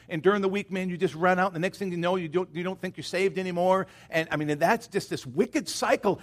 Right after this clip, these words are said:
But that's not what Jesus died on the cross for us to have. The sin is not the problem. He took care of that on the cross. That's,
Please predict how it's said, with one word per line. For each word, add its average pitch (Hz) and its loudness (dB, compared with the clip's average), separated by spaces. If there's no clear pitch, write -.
But - 0
that's 320 4
not 285 4
what 247 0
Jesus 202 -4
died 220 6
on 214 0
the 190 -4
cross 208 0
for 196 -4
us 180 -4
to 175 -4
have. 226 4
The 220 -2
sin 320 2
is - 4
not 311 4
the 247 -2
problem. 269 6
He - -20
took - -10
care 269 -6
of 175 -8
that 143 -2
on 117 -10
the 117 -8
cross. 240 -8
That's, - -14